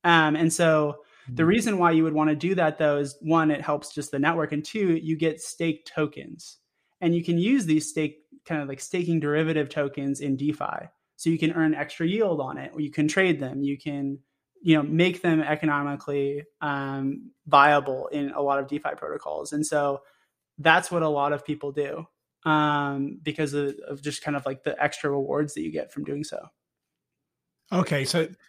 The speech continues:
Speaker 2: who are the big staking pool providers for our audience? 'Cause I, I, I think that term is getting bandied about a lot, but again, people have no clue what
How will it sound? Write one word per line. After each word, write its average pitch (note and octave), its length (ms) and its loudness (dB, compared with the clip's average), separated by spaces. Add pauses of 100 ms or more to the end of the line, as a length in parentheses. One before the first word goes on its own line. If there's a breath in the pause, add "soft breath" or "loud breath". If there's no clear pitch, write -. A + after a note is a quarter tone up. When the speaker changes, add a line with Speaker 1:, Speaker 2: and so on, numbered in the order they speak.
(140 soft breath)
Speaker 2:
who G3+ 280 8
are C#4 80 12
the A3+ 100 4
big G3+ 280 2
staking F3+ 560 2
pool F3 280 0
providers D#3+ 540 0
for C#3 120 -6
our B2+ 100 -4
audience? B2+ 300 -8
'Cause D#3 140 -8
I, D#3+ 160 0
I, F3 320 0 (360)
I D3+ 80 -8
think E3 200 -8
that E3 240 -10
term C#3+ 300 -10
is C3 240 -12 (680)
getting C#3+ 280 -4
bandied C#3 380 0
about B2+ 320 -4
a B2 40 -10
lot, C3+ 300 -4
but C#3 80 -6
again, C3+ 300 -2
people C3+ 280 -4
have A#2+ 140 -6
no B2+ 220 -4
clue C3 240 -4
what B2 220 -6